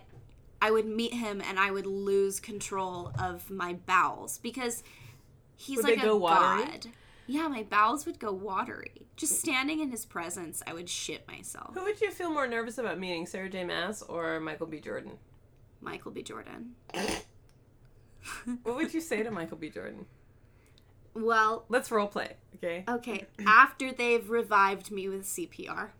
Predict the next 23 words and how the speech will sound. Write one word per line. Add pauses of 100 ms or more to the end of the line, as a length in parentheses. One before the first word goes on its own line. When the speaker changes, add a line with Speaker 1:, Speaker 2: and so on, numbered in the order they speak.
(840)
Speaker 2:
Okay,
so,
Speaker 1:
Um,
Speaker 2:
so,
like,
Michael,
Michael,
like, (300)
all
right, (100)
all
right, (240)
so
where
are
we?
We
are
in,
we're
in
Starbucks,
okay?